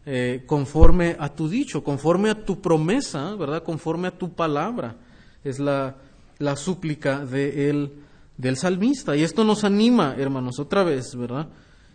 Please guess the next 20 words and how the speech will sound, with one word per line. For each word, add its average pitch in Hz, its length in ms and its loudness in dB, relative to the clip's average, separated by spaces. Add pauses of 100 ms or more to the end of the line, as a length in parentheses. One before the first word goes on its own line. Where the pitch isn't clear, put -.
Que 135 380 -6
en 139 100 -2
nuestra 139 320 -4
vida, 160 720 2
cuando 139 540 -4 (420)
hemos 190 260 -2
fallado 202 480 6
al 214 100 4
Señor, 175 520 -2
cuando, 147 520 -4
cuando 151 220 -4
nos 147 160 -6
sentimos 190 460 -2
asediados, 190 800 0
cuando 147 280 -6
nos 143 180 -8
sentimos 190 640 -4 (480)
decaídos, 170 840 2
derrotados, 170 960 -4
¿verdad? 120 320 -12